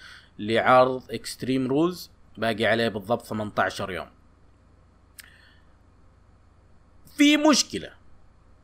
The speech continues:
في مشكلة، العرض اسمه سك-، إكستريم رولز وما شفنا أي إكستريم،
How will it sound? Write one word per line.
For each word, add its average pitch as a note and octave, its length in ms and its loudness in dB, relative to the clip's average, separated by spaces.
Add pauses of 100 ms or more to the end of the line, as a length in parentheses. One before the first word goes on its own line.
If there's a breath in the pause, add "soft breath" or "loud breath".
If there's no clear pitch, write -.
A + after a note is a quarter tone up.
(640)
في D3+ 300 4
مشكلة، D#3+ 500 -2
العرض D#3+ 460 6
اسمه A#3+ 240 0
سك-، - 420 -6
إكستريم A#3 520 0
رولز A#3+ 260 0
وما G3 160 4
شفنا F3+ 360 0
أي F3+ 120 0
إكستريم، C#3+ 580 -6